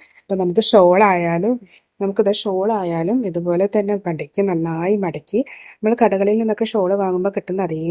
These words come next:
വിധത്തിൽ ഇതാ ചെറിയ ചെറിയ കുഞ്ഞി, കുഞ്ഞി റോളായിട്ട് നമുക്ക് പാൻറ്റ്, ഷാൾ ഇതൊക്കെ ഒക്കെ നമുക്ക് ഇതുപോലെ മടക്കി നമ്മുടെ ബാഗിൽ, ആ, വെച്ച് കൊടുക്കുകയാണെങ്കിൽ തീർച്ചയായും നല്ല സ്ഥലം ലാഭിക്കാം ട്ടോ. ഇത് കണ്ടോ, അപ്പോൾ നമ്മൾ സാ-, ആദ്യം മടക്കിയതിനേക്കാൾ കൂടുതൽ സ്ഥലമായിരിക്കും ഇങ്ങനെ റോൾ ചെയ്ത് മടക്കി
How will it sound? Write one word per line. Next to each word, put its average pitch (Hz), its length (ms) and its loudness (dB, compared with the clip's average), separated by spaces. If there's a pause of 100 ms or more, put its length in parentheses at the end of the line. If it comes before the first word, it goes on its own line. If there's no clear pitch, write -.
(120)
വിധത്തിൽ 170 400 -2
ഇതാ 180 200 -4 (380)
ചെറിയ 185 200 -2
ചെറിയ 180 360 0
കുഞ്ഞി, 175 500 2 (120)
കുഞ്ഞി 190 460 2
റോളായിട്ട് 170 580 -2
നമുക്ക് 185 260 -6
പാൻറ്റ്, 160 420 -4 (100)
ഷാൾ 156 440 -2
ഇതൊക്കെ 175 440 0
ഒക്കെ 202 200 -2
നമുക്ക് 170 240 -4
ഇതുപോലെ 165 280 -4
മടക്കി 196 400 -4 (500)
നമ്മുടെ 180 280 0 (100)
ബാഗിൽ, 160 380 -4 (420)
ആ, 170 60 -2 (160)
വെച്ച് 170 240 0
കൊടുക്കുകയാണെങ്കിൽ 170 800 -2
തീർച്ചയായും 202 640 -2
നല്ല 156 380 -2
സ്ഥലം 165 380 -4
ലാഭിക്കാം 147 400 -6
ട്ടോ. 175 120 -4 (320)
ഇത് 196 120 2
കണ്ടോ, 160 200 2 (480)
അപ്പോൾ 220 200 -2
നമ്മൾ 208 220 4
സാ-, 208 260 -2
ആദ്യം 202 300 2
മടക്കിയതിനേക്കാൾ 202 640 0
കൂടുതൽ 185 360 0
സ്ഥലമായിരിക്കും 170 720 -2
ഇങ്ങനെ 190 280 0
റോൾ 170 240 -2
ചെയ്ത് 160 200 -2
മടക്കി 202 360 -6